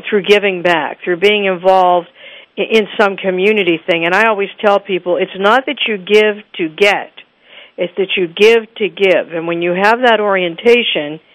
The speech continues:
it's just amazing how, you know, you meet other people and things just happen. And I can truthfully tell you that that has been the cornerstone of what has enabled me,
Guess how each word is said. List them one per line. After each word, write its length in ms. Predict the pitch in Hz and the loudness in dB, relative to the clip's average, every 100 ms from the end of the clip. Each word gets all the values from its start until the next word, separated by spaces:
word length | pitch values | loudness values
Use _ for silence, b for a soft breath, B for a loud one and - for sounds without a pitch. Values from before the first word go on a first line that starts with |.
| B B B | B B B
it's 160 | 190 185 | -2 0
just 180 | 240 233 - | 2 0 -2
amazing 840 | 208 190 202 240 226 175 165 160 170 _ _ _ _ | -4 -2 0 2 2 -2 -6 -6 -12 _ _ _ _
how, 720 | - - 196 190 190 185 190 - _ _ _ _ _ _ | -16 -2 0 2 2 2 0 -6 _ _ _ _ _ _
you 140 | 220 220 | -4 -2
know, 80 | |
you 180 | 208 185 | -2 -4
meet 240 | 180 202 233 | -2 2 2
other 280 | 220 226 | 2 0
people 440 | 220 226 226 240 214 | -4 -6 -6 -2 -2
and 120 | 160 | -2
things 240 | 214 214 214 - | -2 -2 -2 0
just 240 | 208 - | -2 0
happen. 420 | 202 202 202 208 | 0 0 0 -4
And 200 | 175 160 - B B - | -4 -6 -12 B B 0
I 160 | 226 | 0
can 180 | 359 277 - | 0 -6 -4
truthfully 380 | 254 - 220 196 - | -4 0 0 0 0
tell 220 | 247 254 | 0 0
you 160 | 147 | -4
that 340 | 156 190 208 190 | 0 0 0 -2
that 200 | 185 233 | -2 0
has 260 | 214 175 165 | -2 -4 -2
been 360 | 170 170 175 - B B B | -2 0 -4 -12 B B B
the 100 | 170 | -2
cornerstone 1040 | - - 262 277 202 - - 170 170 185 220 | -2 2 2 2 -2 -4 -2 0 0 -2 -2
of 180 | - 170 | -2 0
what 220 | 185 220 | 2 2
has 200 | 214 190 196 | 2 -2 0
enabled 420 | 190 202 185 180 | 0 0 0 -2
me, 500 | 185 233 208 175 | 2 4 4 0